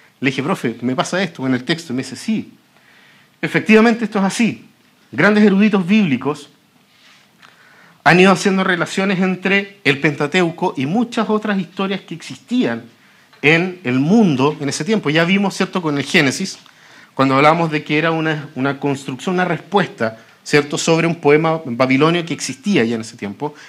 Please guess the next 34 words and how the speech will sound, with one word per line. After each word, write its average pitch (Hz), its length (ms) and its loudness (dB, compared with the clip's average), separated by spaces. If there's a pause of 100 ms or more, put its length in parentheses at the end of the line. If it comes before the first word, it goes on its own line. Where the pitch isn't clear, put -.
(140)
respecto 180 340 -4
de 190 100 0
la 175 120 -2
creación 170 420 -2
de 185 80 -6
todas 170 200 -6
las 165 120 -10
cosas. - 320 -8 (760)
Y 143 100 2
en 202 80 8
este 214 180 4
caso 233 440 0
no 151 200 0
es 185 80 2
distinto. 185 600 -4 (320)
Y 196 80 4
eso 220 160 4
es 214 60 0
fantástico 180 540 0
porque 151 200 0
nos 165 100 2
muestra 202 360 2
cómo 208 300 2
Dios 190 560 2 (840)
toma 262 320 4
elementos 147 500 0
culturales 156 880 0 (320)
y 143 80 0
los 160 140 4
redime. 165 460 2 (1200)
Y 165 80 0
los 175 180 2
hace 220 200 2
perfectos. 220 640 -4